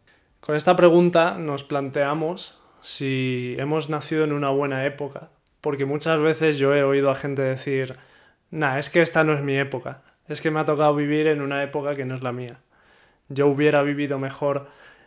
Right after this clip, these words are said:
en el Renacimiento, o yo hubiera vivido mejor en la Edad Media". Y claro, a mí me hace gracia, porque me gustaría ver a esas personas si pudieran vivir por un día en esas épocas.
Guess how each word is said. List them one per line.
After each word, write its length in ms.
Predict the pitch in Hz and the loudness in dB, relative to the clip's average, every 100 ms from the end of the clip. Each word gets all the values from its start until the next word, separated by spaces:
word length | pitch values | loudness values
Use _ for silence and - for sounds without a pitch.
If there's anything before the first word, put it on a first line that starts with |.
| _ | _
en 160 | - 147 | -4 -2
el 120 | 135 | 0
Renacimiento, 680 | 131 127 127 135 135 117 - _ _ _ | 0 -2 -4 -4 -4 -6 -12 _ _ _
o 140 | - 139 | -4 2
yo 120 | 151 | 4
hubiera 300 | 151 156 156 | 4 4 4
vivido 520 | 147 147 143 147 147 | 2 0 -2 -2 -2
mejor 340 | 143 143 156 151 | -4 -4 0 0
en 120 | 143 | 0
la 80 | 131 | 0
Edad 180 | 135 123 | -2 -4
Media". 340 | 123 117 117 _ _ - - - _ _ | -8 -8 -12 _ _ -20 -20 -20 _ _
Y 80 | 131 | -10
claro, 340 | 123 139 120 107 - _ _ _ - | 0 2 0 -8 -20 _ _ _ -12
a 100 | 139 | -6
mí 140 | 139 | -2
me 80 | 139 | 0
hace 160 | 147 131 | 0 2
gracia, 420 | 139 147 - - _ _ _ _ - - _ _ | 2 0 -6 -20 _ _ _ _ -20 -20 _ _
porque 920 | - 131 123 131 123 120 120 117 - _ _ - - | -8 -6 -4 -2 -2 -2 -2 -6 -12 _ _ -20 -8
me 120 | 170 | -4
gustaría 400 | 143 139 139 139 147 | -2 0 2 4 6
ver 160 | 147 | 6
a 40 | 151 | 6
esas 220 | 170 156 | 4 4
personas 840 | 165 139 156 151 170 208 - - _ _ | 2 0 0 0 0 -2 -10 -14 _ _
si 180 | - 143 | -10 -4
pudieran 520 | 139 139 143 151 151 - | 0 4 4 2 -4 -6
vivir 400 | 143 139 143 139 | -4 -2 0 0
por 160 | 147 | 0
un 140 | 147 139 | 0 -2
día 420 | 143 147 160 - | 0 0 0 -8
en 140 | 151 139 | -8 -8
esas 300 | 135 135 139 | -6 -6 -6
épocas. 540 | 135 135 - - | -6 -10 -10 -14